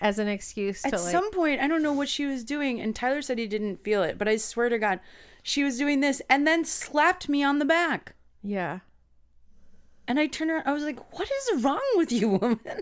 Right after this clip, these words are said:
Speaker 1: She obviously was mad at you.
Speaker 2: No, I think she was just drunk.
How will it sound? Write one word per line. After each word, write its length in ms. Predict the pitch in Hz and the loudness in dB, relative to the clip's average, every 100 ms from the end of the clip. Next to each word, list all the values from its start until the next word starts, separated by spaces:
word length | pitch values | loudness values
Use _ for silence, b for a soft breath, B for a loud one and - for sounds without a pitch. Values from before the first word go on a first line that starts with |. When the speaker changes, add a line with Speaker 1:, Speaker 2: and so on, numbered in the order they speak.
| - _ b b - - - | -12 _ b b -20 -18 -18
Speaker 1:
She 200 | - - | -16 -10
obviously 440 | 220 214 226 - 226 | -10 -8 -10 -6 -4
was 160 | 214 | -2
mad 260 | 202 196 262 | 0 2 2
at 120 | 240 | 2
you. 300 | 165 170 180 - - - _ _ - - | -2 -6 -8 -12 -20 -20 _ _ -20 -6
Speaker 2:
No, 240 | 254 370 | -2 0
I 80 | 254 | 0
think 160 | 247 294 | 0 -2
she 120 | 311 | -2
was 100 | 294 | -4
just 160 | 269 185 | -6 -4
drunk. 480 | 190 226 220 - | -2 -2 -4 -8